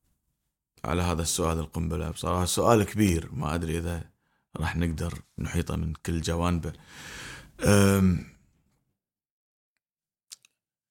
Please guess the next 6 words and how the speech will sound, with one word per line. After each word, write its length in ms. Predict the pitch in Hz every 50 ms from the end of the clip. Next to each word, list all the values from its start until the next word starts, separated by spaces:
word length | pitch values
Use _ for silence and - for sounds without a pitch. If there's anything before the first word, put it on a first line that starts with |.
| _ _ _ _ _ _ _ _ _ _ _ _ _ _ _ _ _ _ _ _ _ _
فكرة 640 | - - - - 208 202 202 - 131 113 95 - - - - _ _ _ _ _ -
الصهيونية 680 | - - - - 110 107 107 107 107 117 127 127 113
فكرة 300 | 101 - - - 107 92
قديمة. 480 | - - 87 80 80 82 - - - _ _ _ _ _ _ _ _ _ _ - 107 92 - _ _ _ _ _ _ _ _ _ _ _ _ _ _ _ _ _ _ _ _ _ _ _ _ _ _ - -
أم، 500 | 92 92 92 92 92 92 92 92 90 95 95 - _ _ _ _ _ _ _ _ _ _ _ _ _ _ _ _ _ _ _ -
طب-، 200 | - 95 76 -